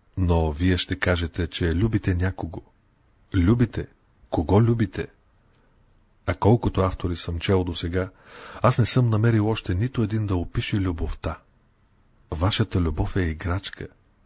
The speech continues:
Тя не е любов. Любовта е нещо велико.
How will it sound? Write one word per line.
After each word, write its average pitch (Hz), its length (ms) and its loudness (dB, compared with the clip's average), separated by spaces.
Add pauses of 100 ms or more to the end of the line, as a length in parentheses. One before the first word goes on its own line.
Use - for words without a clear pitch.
(180)
Тя 90 160 0
не 85 140 2
е 92 100 2
любов. 90 480 -6 (720)
Любовта 90 520 2
е 98 40 2
нещо 95 420 0
велико. 78 540 -4